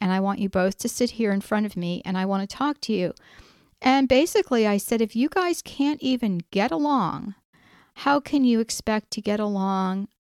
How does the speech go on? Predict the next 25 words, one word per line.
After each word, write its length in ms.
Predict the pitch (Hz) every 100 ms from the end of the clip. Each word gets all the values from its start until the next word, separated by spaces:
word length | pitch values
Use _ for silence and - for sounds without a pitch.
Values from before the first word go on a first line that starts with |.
| -
outside 800 | 208 - - - 233 254 208 185 -
of 160 | 185
this 220 | 185 180 -
home 540 | 180 180 185 208 214 -
if 140 | 202
you 100 | 208
can't 240 | - 202
get 140 | 202 190
along 320 | 190 180 180
together?" 560 | - 208 214 202 156 - _ _ - _ - _
And 180 | 269 285
yes, 380 | 269 262 - 254
you 60 |
know, 260 | 247 240 240
siblings 560 | - 220 220 226 226 220
are 120 | 220
going 300 | 196 196 202
to 260 | 202 190 185
be 260 | 196 208
at 220 | 196 190
it 160 | 190 -
from 180 | 190 190
time 400 | - 214 196 196
to 80 | 196
time, 540 | - 302 277 240